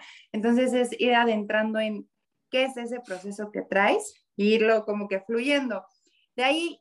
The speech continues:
entramos al séptimo chakra, que es el chakra coronilla, que todos estos fanatismos religiosos se van como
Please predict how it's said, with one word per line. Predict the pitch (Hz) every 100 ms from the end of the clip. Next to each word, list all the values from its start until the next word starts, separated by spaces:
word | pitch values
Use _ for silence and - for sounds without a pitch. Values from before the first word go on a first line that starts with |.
| _
entramos | 269 269 285 285 294 294
al | 247 233
séptimo | 254 - 269 247 -
chakra, | 262 254 262 254 349 - _
que | 214
es | 208
el | 214 208 _
chakra | 240 226 233
coronilla, | 226 208 220 240 240 294 - _ _ _ _ _
que | 285 294 320 - _ _ _ _ _ _ _ _ 302
todos | 320 349
estos | 349 359 349 _ _
fanatismos | 294 254 208 - 277 285 302 294 277
religiosos | 269 226 196 240 285 302 392 - _ _ _ _ _ _
se | _ 254
van | 220 226
como | 262 269 254 220